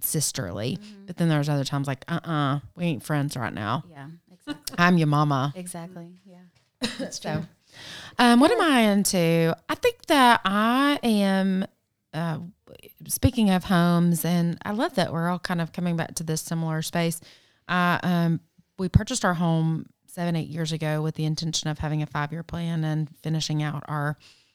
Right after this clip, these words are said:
Speaker 1: upstairs. We had a thousand square feet of unfinished space. And so it was gonna, you know,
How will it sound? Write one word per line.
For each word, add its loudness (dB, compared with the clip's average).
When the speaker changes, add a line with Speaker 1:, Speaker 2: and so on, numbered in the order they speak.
Speaker 1:
upstairs. -2
We 0
had 2
a 0
thousand 0
square -6
feet -6
of -6
unfinished -2
space. -8
And -6
so -4
it -8
was -8
gonna, 0
you -4
know, 0